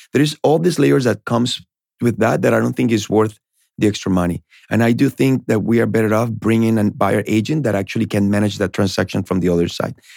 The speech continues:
It's better for the buyer, certainly. It's better for the developer, because now you have two sides that can represent this single transaction. So there is no any, you know, indication of anything being in a gray area.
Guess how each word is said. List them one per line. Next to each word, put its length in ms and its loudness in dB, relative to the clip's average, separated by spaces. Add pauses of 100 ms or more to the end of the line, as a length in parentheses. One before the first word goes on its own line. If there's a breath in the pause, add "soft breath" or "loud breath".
(220 loud breath)
It's 200 -2
better 320 0
for 200 0
the 100 2
buyer, 460 0
certainly. 600 0 (380 loud breath)
It's 100 0
better 240 0
for 140 -4
the 100 0
developer, 480 0
because 240 0
now 80 0
you 140 2
have 140 -2 (120)
two 140 -2
sides 420 -2
that 140 0
can 180 -4
represent 420 -4
this 160 -6
single 220 -4
transaction. 640 -4 (240 soft breath)
So 140 -4
there 160 2
is 180 2
no 460 4
any, 440 2 (440 soft breath)
you 140 2
know, 220 0 (280 soft breath)
indication 680 0
of 240 -2 (160)
anything 380 0
being 160 2
in 100 0
a 60 -2
gray 280 0
area. 400 -2